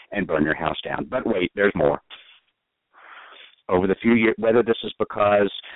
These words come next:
uh, more people are doing this, more people are buying heat lamps,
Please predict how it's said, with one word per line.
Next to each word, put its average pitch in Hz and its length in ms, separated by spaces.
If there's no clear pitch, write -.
uh, 90 280
more 107 180
people 90 280
are 85 80
doing 190 300
this, 233 200
more 92 160
people - 280
are 90 80
buying 85 260
heat 170 280
lamps, 180 340